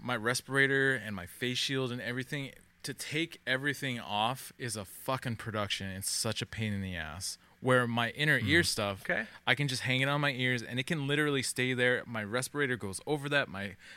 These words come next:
Speaker 1: mask goes over that. And if I need to answer, I just pop my quick latch, and I can start talking to somebody right there.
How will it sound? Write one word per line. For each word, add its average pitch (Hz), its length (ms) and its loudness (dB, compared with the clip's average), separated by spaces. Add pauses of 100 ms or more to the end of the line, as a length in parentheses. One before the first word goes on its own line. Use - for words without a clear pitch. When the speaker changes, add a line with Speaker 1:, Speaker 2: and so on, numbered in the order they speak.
(140)
Speaker 1:
mask 127 400 2
goes 147 240 -2
over 139 180 0
that. 139 220 4 (500)
And 120 100 -2
if 120 140 -2
I 127 80 4
need 139 140 0
to 127 120 -4
answer, 139 520 2
I 117 80 0
just 110 240 -4
pop 123 280 0
my 113 140 -2
quick 139 260 -4
latch, 123 360 2
and 107 160 -6
I 107 80 -2
can 104 160 -6
start - 280 -6
talking 110 360 -2
to 110 100 -2
somebody 110 320 0
right 104 240 -2
there. 87 380 -4